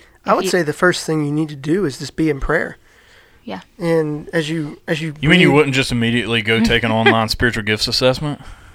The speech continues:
Speaker 1: Well, I mean, that's obviously the best thing to do.
Speaker 3: That's, that's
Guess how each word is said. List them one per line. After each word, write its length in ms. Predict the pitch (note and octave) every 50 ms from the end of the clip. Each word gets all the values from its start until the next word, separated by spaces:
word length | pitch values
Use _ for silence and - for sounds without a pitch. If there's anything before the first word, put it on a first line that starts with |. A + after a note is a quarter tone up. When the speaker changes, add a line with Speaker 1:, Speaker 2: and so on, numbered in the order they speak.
| - - -
Speaker 1:
Well, 140 | C#4 D#4 D#4
I 20 | A#3
mean, 160 | G#3+ F#3 D#3+
that's 240 | D#3+ F#3 F3 - -
obviously 480 | - F3 D#3+ - E3+ F3 C3 - D#3 C#3+
the 80 | C#3+ C#3
best 260 | - E3+ D#3 - -
thing 160 | - E3+ D#3
to 80 | C3+ B2+
do. 280 | D3 A3+ G#3+ E3 D3+ D#3
Speaker 3:
That's, 340 | C3+ C#3 C3 - - - - - -
that's 360 | A2+ B2+ C#3+ C#3 - - -